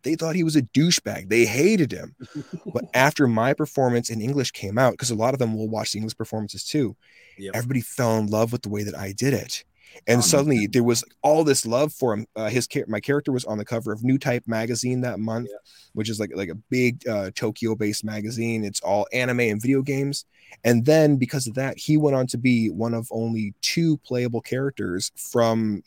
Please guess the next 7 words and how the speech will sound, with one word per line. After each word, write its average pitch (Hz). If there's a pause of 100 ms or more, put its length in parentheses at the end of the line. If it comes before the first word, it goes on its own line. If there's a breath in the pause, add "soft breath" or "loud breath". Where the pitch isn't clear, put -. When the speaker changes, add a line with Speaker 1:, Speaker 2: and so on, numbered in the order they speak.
Speaker 1:
uh, 101
that 85
villain 120
group 107 (440 soft breath)
in 120
that 104
season 113